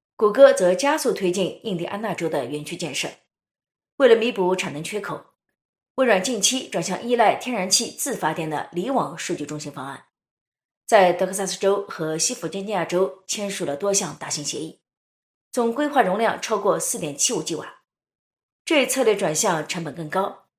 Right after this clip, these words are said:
且与微软长期以来对清洁能源的公开承诺形成了明显的张力，让业界基础设施专家感到意外。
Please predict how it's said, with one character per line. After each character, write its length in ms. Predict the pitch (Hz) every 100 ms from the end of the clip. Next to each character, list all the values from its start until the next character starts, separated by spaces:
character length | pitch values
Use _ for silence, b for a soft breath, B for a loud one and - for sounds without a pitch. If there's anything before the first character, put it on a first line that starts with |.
| _ _ _ _ -
且 200 | 240 226
与 60 |
微 140 | 190 233
软 180 | 185
长 220 | 175 185 202
期 160 | 277
以 80 | 190
来 260 | 147 151 165
对 400 | - 175 170 160
清 240 | - 233
洁 140 | 196
能 200 | 175 165
源 80 | 175
的 140 | 165 156
公 140 | 190
开 160 | 196 196
承 220 | - 156
诺 220 | 196 -
形 200 | - 170
成 120 | 175
了 160 | 147 147
明 220 | 147 170
显 160 | 202 -
的 80 |
张 180 | - 147
力， 220 | 165 - _ _ _ _
让 280 | - 269 247
业 160 | 285 262
界 300 | 240 214 202
基 140 | 277
础 100 | 196
设 140 | 185
施 120 | 196 202
专 160 | 240
家 300 | 240 277 -
感 160 | - -
到 120 | -
意 100 | -
外。 240 | 165 151